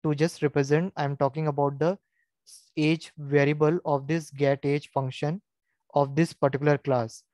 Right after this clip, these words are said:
And when you, and when you call it, when you want to assign a value to it, you can just call it with the, uh, object dot get age function. I will going to explain this thing completely. So don't worry on this part.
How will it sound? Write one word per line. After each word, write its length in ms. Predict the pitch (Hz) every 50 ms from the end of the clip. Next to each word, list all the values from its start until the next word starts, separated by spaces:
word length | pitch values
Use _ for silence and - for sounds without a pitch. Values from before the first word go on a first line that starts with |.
| _ _ _ _ _ -
And 160 | 147 143 143
when 180 | 147 151 160
you, 220 | 175 180 180 180 - _ _ _ -
and 320 | 156 147 147 147 147 143 147
when 120 | 147 151
you 60 | 170
call 340 | - _ 156 143 147 147 147
it, 200 | 143 151 - _ _ _ _ _ _ _ _
when 200 | - 143 143 151
you 80 | 156 156
want 220 | 151 147 151 151
to 100 | 170 165 -
assign 400 | 151 143 127 - - 143 156 160
a 60 | 160
value 320 | 143 143 135 135 143 156 156
to 140 | - 143 135
it, 220 | 135 165 - - _ _ _ _ _ _ _ _ _
you 120 | 156 151
can 180 | 143 170 160 156
just 260 | 151 180 180 - - -
call 240 | 160 143 143 147 156
it 140 | 165 160 160
with 200 | 151 151 147 143
the, 280 | 156 156 156 151 143 147 _ _ _ _ _ _ _ _ _ -
uh, 300 | 156 143 139 139 135 135 135 135 143 165 _ _
object 480 | 160 147 139 135 131 156 160 175 - - - _ _ _ _ _ _ _ _ _ _ _ _ _ - 156
dot 280 | 139 147 143 147 147 143
get 260 | 135 147 139 139 - -
age 240 | 160 151 143 143 -
function. 500 | - - 143 139 131 - - 139 151 196 - _ _ _ _ _ _ _ _ -
I 80 | 147
will 80 | 156 170
going 160 | 165 180 180
to 80 | 180 170
explain 480 | 143 - - _ - 151 147 147 147
this 160 | 139 127 120 -
thing 260 | - 127 120 120 120
completely. 600 | - 131 120 117 123 120 117 - 117 110 110 117 - _ _ _ _ _ _ _ -
So 120 | - 143
don't 240 | 143 147 156 156 151
worry 260 | 139 135 135 139 151
on 180 | 151 143 139 139
this 220 | 139 139 135 -
part. 280 | _ 127 123 127 156